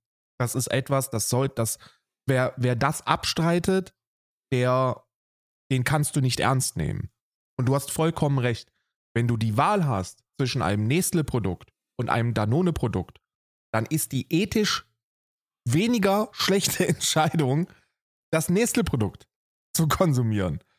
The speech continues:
Wenn dann, und das ist, und jetzt gehen wir mal in ein absurdes Szenario, okay? Stell dir mal Folgendes vor. Y-Food, die machen ja viel Milchshit, ne?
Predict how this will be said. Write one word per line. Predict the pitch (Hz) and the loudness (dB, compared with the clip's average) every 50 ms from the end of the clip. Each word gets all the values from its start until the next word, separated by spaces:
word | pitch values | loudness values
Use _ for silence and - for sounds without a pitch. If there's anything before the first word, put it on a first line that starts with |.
| _ _ _ _ _ _ _ _ | _ _ _ _ _ _ _ _
Wenn | - 117 147 175 185 185 175 | -2 0 0 2 2 2 2
dann, | 143 175 170 - | 2 0 0 0
und | - 175 165 147 | -2 -2 0 0
das | 190 196 - | 0 0 0
ist, | 214 170 - | -2 -2 0
und | - 165 | 0 0
jetzt | 170 214 - - - | 0 0 0 -4 -2
gehen | - 185 220 240 | -2 0 2 2
wir | 226 202 | 2 4
mal | 185 170 | 4 2
in | 160 - | 2 2
ein | 87 | 2
absurdes | 120 131 117 113 117 131 180 208 180 160 - - | 0 0 0 0 0 2 2 2 2 0 -2 -2
Szenario, | - - 117 117 131 139 123 98 90 85 69 62 73 - | -2 0 2 2 2 2 2 2 0 0 0 0 0 -2
okay? | - 104 - 123 131 175 220 - _ _ _ _ _ _ _ _ _ _ _ _ _ _ _ | -2 -2 0 0 0 0 -2 -4 _ _ _ _ _ _ _ _ _ _ _ _ _ _ _
Stell | - 156 185 | -2 0 2
dir | 190 202 | 2 2
mal | 165 127 113 104 | 2 2 0 0
Folgendes | - - 156 185 180 165 151 139 - | 0 0 0 0 0 0 0 -2 -4
vor. | - - 156 139 120 92 - - - _ _ _ _ _ _ _ _ _ _ _ | -6 -4 -2 -2 -2 -2 -4 -6 -10 _ _ _ _ _ _ _ _ _ _ _
Y-Food, | 101 101 117 147 202 233 214 - - 107 95 92 - - - - _ _ - | -2 0 2 2 2 0 -2 -2 -4 -2 -2 -2 -2 -4 -6 -12 _ _ -4
die | 127 | 0
machen | 120 143 175 185 - 202 | 0 0 0 0 0 0
ja | 190 180 175 175 170 175 185 - _ _ _ _ _ _ _ | 2 2 2 2 2 0 0 -2 _ _ _ _ _ _ _
viel | - - 170 165 160 | -4 0 2 2 4
Milchshit, | 151 139 135 131 131 - - - - 143 - - - | 4 2 2 2 0 0 -2 -2 -2 -4 -6 -4 -4
ne? | 92 - - 196 | -2 -2 -2 -2